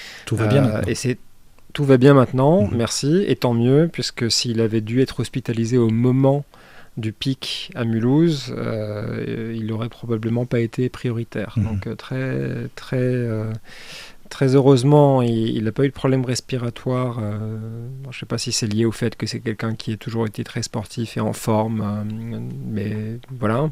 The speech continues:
Speaker 2: peu importe, on va pas extrapoler. Donc, on a, on a effectivement eu assez, assez peur, euh, pour lui et d'autres, et c'est, et c'est vrai que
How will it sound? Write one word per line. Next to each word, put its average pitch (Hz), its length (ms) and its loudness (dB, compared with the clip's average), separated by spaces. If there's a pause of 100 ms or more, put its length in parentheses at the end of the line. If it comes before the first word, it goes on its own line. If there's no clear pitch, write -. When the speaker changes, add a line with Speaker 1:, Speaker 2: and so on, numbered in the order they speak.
(200)
Speaker 2:
peu 120 120 0
importe, 127 400 0
on 113 40 -4
va 104 40 -2
pas 120 400 -2
extrapoler. 127 560 -2
Donc, 131 220 -4 (500)
on 123 120 -2
a, 131 200 2 (220)
on 135 120 -2
a 135 80 6
effectivement 143 540 0
eu 123 120 2
assez, 120 440 -2
assez 120 240 -6
peur, - 380 2 (680)
euh, 113 460 2
pour 123 220 -2
lui 120 200 2
et 120 60 4
d'autres, 139 340 4
et 120 40 2
c'est, 120 180 0
et 120 180 0
c'est 127 140 -2
vrai 123 200 4
que 110 300 0